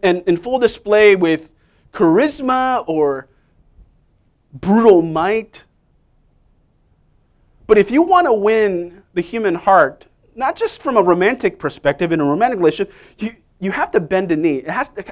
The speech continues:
has, there has to be vulnerability and tenderness. You can only win the human heart through vulnerability. And that's difficult. That's hard. The only way I could win was tell my wife I loved her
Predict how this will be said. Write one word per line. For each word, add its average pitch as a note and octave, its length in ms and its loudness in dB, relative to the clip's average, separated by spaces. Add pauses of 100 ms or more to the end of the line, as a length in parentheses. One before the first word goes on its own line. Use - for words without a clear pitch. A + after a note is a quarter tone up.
has, - 240 -14
there E3+ 160 -4
has G#3+ 220 -12
to F#3+ 40 -16
be E3+ 140 -6
vulnerability C3 760 -10
and A#2 120 -14
tenderness. - 640 -20 (800)
You F3 100 -8
can A#3 220 -6
only C#4 280 0
win G#3+ 200 -4
the G3 80 -6
human F3+ 280 -6
heart D3 320 -8
through C#3+ 120 -10
vulnerability. A#2 680 -14 (1120)
And B2+ 100 -16
that's G3 260 -10
difficult. D3 640 -12
That's - 200 -10
hard. D#3 500 -8 (680)
The F3+ 80 0
only D4 180 2
way C4+ 200 0
I A#3 100 0
could A#3+ 180 -6
win C#4 280 -4
was G#3 140 -2
tell - 180 -6
my A3+ 120 0
wife G#3+ 240 2
I A3 80 0
loved B3+ 340 -2
her A3 300 0